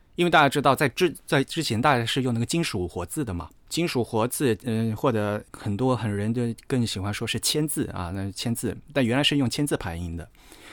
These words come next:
然后到了七十年代的话，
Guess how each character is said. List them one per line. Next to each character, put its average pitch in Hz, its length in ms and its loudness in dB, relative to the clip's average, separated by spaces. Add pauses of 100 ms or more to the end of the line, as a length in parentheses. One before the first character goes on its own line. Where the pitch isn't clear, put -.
(260)
然 147 220 6
后 170 320 8
到 165 280 8
了 131 140 6
七 - 220 2
十 165 120 2
年 123 160 4
代 135 140 6
的 117 140 4
话， 120 360 4